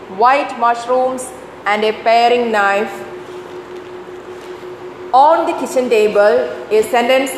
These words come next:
crossing my path, sodden as a fallen log. I am sure I passed yesterday. Have I been walking in circles again?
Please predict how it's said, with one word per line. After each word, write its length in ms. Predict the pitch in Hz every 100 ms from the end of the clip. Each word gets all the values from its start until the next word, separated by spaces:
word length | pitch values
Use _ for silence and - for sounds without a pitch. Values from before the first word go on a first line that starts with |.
| -
crossing 400 | 233 233 240 247
my 160 | 240
path, 880 | 240 240 214 202 214 - - - -
sodden 640 | - 254 247 254 262 262 254
as 220 | 214 214
a 100 | 226 226
fallen 480 | 226 220 226 220 214
log. 440 | 202 190 202 240 - - - -
I 80 | 214
am 180 | 220 226
sure 640 | - 254 247 247 247 240 240
I 180 | 196 202
passed 440 | - 226 233 240 214
yesterday. 680 | 214 - 208 202 196 208 220 - - - - - -
Have 180 | 269
I 200 | 269 262
been 260 | 262 302 320
walking 360 | 269 254 269 254
in 140 | 262
circles 500 | - 240 240 247 254
again? 480 | 247 233 247 254 254